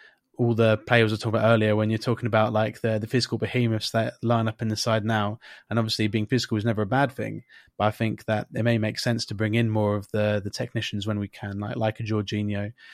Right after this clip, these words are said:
just to, to give the game, um, uh, even more control technically rather than physically, which is what I think has been the onus on, on a lot of the control that we've had,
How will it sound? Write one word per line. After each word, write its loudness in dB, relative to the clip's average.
just -2
to, 4
to -4
give 0
the -2
game, 2
um, 0
uh, 0
even 0
more 2
control 2
technically -2
rather 4
than -2
physically, 0
which -4
is -4
what -2
I 0
think -4
has -6
been -4
the 0
onus 0
on, -4
on -4
a 0
lot 0
of -8
the -6
control -4
that -4
we've -6
had, -4